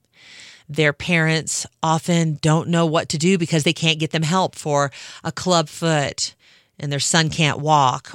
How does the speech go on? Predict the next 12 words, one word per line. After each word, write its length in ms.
or 320
a 80
cleft 380
palate, 640
so 160
their 120
daughter 380
has 200
trouble 280
speaking 640
and 140
eating. 540